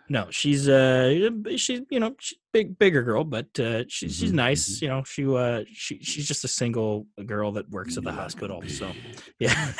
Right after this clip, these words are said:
Speaker 2: You like chunky.
Speaker 1: Chunky!
Speaker 2: <laughs> Uh,
Speaker 1: No, she's, uh, she, she was nice enough, though, so she hopefully isn't, uh,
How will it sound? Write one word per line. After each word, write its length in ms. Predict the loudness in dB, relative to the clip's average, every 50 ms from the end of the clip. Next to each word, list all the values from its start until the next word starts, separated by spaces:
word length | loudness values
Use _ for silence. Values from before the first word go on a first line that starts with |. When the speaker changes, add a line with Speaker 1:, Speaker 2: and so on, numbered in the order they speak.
| -6 -2
Speaker 2:
You 260 | 0 2 4 6 6
like 200 | 4 4 0 -2 -6 -12 -14 -16 -18 -20 -12 -8
chunky. 400 | -6 -4 -4 -4 -6 -8 -8 -10 -10 -10 -10 -10 -12 -12 -14 -14 -10 0
Speaker 1:
Chunky! 1200 | 4 6 8 8 8 8 8 6 4 2 2 4 6 8 8 10 10 10 10 10 10 8 8
Speaker 2:
<laughs> 1080 | 6 6 4 4 4 4 4 2 2 4 4 2 2 2 2 0 0 0 0 -2 -4 -4 _ _ -14 -12 -12 -12 -14 -16 -14 _ 2
Uh, 420 | 4 6 8 8 8 6 6 6
Speaker 1:
No, 120 | 6 4 4
she's, 300 | 4 4 4 4 6 6
uh, 200 | 8 8 8 6
she, 180 | 4 0 -2 0
she 140 | 2 2 4
was 100 | 4 4
nice 260 | 4 4 4 2 0
enough, 220 | -2 -4 -4 -4
though, 140 | -4 -4 -4
so 240 | -4 -4 -4 -6 -6
she 360 | -4 -4 -2 0 0 -2 -2 -6 -14 _ -20 -20 -20 _ _ _ _ _ _ _ _ _ _ _ _ _ -16
hopefully 1040 | -14 -2 2 4 4 4 2 -2 -4 -2 0 2 2 2 2 2 2 0 0 0 0
isn't, 360 | 0 0 2 2 0 0 -2 -4 _ _ _ _ _ _ _ _ _
uh, 100 | -16 -14